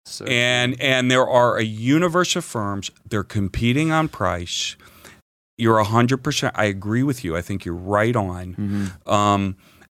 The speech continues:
Speaker 2: because they're hiding something. Agreed. And what they're hiding is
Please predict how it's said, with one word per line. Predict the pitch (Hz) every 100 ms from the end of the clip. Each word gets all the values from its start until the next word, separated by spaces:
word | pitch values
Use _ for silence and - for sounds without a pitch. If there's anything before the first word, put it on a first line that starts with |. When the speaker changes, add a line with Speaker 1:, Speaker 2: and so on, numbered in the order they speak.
| - - _ _ 131
Speaker 2:
because | 135 - 135 120 - - 104
they're | 123 120
hiding | - 113 107 104 98
something. | - 92 - 80 - -
Agreed. | 98 104 92 -
And | 131
what | 135 135
they're | 139
hiding | 127 165 196 180 127
is | 113 107 104 98